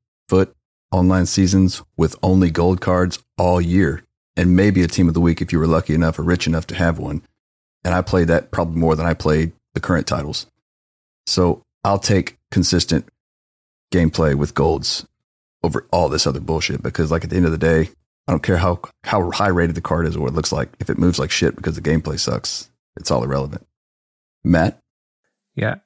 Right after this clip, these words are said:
Speaker 2: Some of my fondest memories of playing Ultimate Team would be some of the early, early years, maybe fifa twelve, thirteen, something like that, and just destroying people repeatedly in the Gold Cup using a Brazilian silver team.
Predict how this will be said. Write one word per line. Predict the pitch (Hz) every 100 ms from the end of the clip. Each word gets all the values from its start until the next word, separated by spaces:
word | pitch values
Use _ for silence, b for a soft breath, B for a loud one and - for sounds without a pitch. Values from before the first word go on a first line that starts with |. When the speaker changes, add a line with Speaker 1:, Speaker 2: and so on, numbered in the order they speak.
| _ -
Speaker 2:
Some | -
of | 131
my | 127
fondest | 117 - 143 131 123 113
memories | 127 120 113 110 107 104
of | 117
playing | - 110 104
Ultimate | 101 - -
Team | - 110 104
would | 101 98
be | 104 101 98 95 98 -
some | - 110
of | 98
the | 98 98 98
early, | 95 98 98 -
early | 117 101 98
years, | 98 98 95
maybe | 101 101
fifa | - 107 - 104
twelve, | 104 101
thirteen, | - - 104 - 101 98
something | 113 107 - 98
like | 95 92
that, | 95 95 92
and | 104 98
just | 98 95 - _ _
destroying | - - - - 104 104 101 98 95 92 _ _ _ _ _ _
people | 101 - -
repeatedly | - 107 101 101 98 98
in | 98
the | 98
Gold | 95 104 98
Cup | - 101 - -
using | 101 95 104 95 92 92 _ _ _ -
a |
Brazilian | 104 101 98 95 92
silver | - 107 98
team. | 95 - 101 101